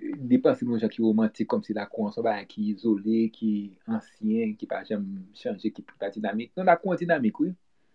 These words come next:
Wè, nan, nan sans, nan sans lakou an, kote, la pale de yon pèp souveren, ki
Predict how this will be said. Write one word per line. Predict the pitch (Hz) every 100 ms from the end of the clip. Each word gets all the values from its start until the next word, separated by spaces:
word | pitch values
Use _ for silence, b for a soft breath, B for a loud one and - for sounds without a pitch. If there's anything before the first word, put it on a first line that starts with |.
| _ _ _ -
Wè, | 127
nan, | 143
nan | 147 143 -
sans, | 190 - _ _ -
nan | 143
sans | 247 - 175
lakou | 156 - - 113 104
an, | 98
kote, | - 110 110 98 _ b b b b -
la | 120
pale | 123 113
de | 110
yon | 113 -
pèp | 120 -
souveren, | - 104 101 110 - _ _ _ _ _
ki | - 117